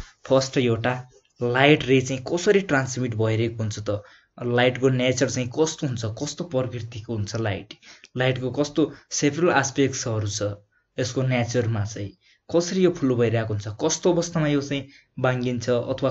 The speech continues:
कसरी चाहिँ, अ, एउटा optical fiber केबलमा कसरी सिग्नलहरू ट्रान्समिट हुन्छ भन्ने बुझ्न अगाडि हामीले चाहिँ nature of light बुझ्नु जरुरी छ। So, let's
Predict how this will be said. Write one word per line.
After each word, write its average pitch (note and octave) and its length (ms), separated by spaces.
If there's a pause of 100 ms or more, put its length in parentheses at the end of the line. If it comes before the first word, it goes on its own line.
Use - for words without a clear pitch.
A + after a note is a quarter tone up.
(140)
कसरी E3 300
चाहिँ, E3 300 (320)
अ, A#2+ 380 (240)
एउटा C3 220
optical C3+ 340
fiber B2 360
केबलमा B2 720 (260)
कसरी F#3 260
सिग्नलहरू C3+ 460
ट्रान्समिट A#2 540
हुन्छ G#2+ 240
भन्ने G#2+ 300
बुझ्न A2+ 300
अगाडि A2 340
हामीले G#2 220
चाहिँ D3+ 280 (360)
nature A#2 260
of A2 160
light G#2 240
बुझ्नु C3 320 (220)
जरुरी A2+ 440
छ। - 160 (420)
So, A2+ 400 (260)
let's D#3+ 300